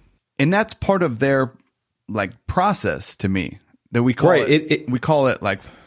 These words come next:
Speaker 1: flying. You know, they're flying that plane, or somebody that is sailing a particular ship.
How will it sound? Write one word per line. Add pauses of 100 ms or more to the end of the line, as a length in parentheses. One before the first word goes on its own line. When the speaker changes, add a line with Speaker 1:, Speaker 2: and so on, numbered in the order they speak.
(140)
Speaker 1:
flying.
You
know,
they're
flying
that
plane,
or
somebody
that
is (280)
sailing
a
particular
ship.